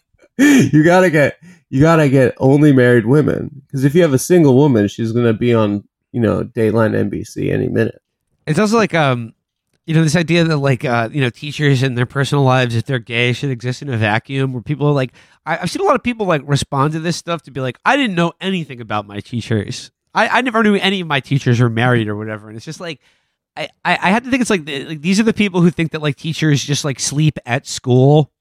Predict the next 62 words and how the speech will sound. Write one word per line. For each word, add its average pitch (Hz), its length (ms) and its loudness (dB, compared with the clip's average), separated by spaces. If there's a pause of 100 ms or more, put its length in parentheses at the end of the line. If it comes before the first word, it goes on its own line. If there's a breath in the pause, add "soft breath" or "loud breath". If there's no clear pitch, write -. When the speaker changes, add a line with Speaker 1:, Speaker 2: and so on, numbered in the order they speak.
(100)
Speaker 2:
or 135 100 -2
they 147 100 -2
go 143 200 0
into 147 120 -6
some 135 180 -8
Speaker 1:
Mm-hmm. - 60 -8
Speaker 2:
sort 139 140 0
of, 117 80 -2
like, 131 320 -6
uh, 117 240 -4
like, 127 140 -8
hibernation 143 640 0
chamber 147 520 -4
until, 139 280 -4
like, 127 220 -4
uh, 120 240 -6
the, 151 180 -8
the, 135 220 -6
the, 123 240 -10
the, 123 160 -10
the 127 140 -6
bell 123 260 2
rings 139 340 0
the 139 80 -8
next 135 200 -8
day. 143 80 -8
Like, 135 120 -6
if, - 320 -20
like, 170 120 0
if 165 60 0
you 190 80 6
ran 190 160 2
into 185 200 0
them 180 40 2
on 170 140 0
the 156 80 4
weekend, 151 540 -2
you'd 131 100 -2
have 131 160 -2
some 127 140 -14
sort 135 160 -12
of 123 100 -4
psychic 127 460 -8
break 113 320 -4
'cause 113 160 -10
you're 127 80 -6
like, 117 160 -6
"Oh, 147 80 2
I 127 80 2
thought 151 200 -10
they 135 120 -10
just, 120 220 -10
like, 117 180 -14 (100)
w-, 127 160 -16 (260)
disappeared 127 580 -6
at 107 80 -10
the 113 80 -12
end 110 100 -8
of 107 60 -8
the 110 100 -6
school 123 260 -4
day." 104 280 -8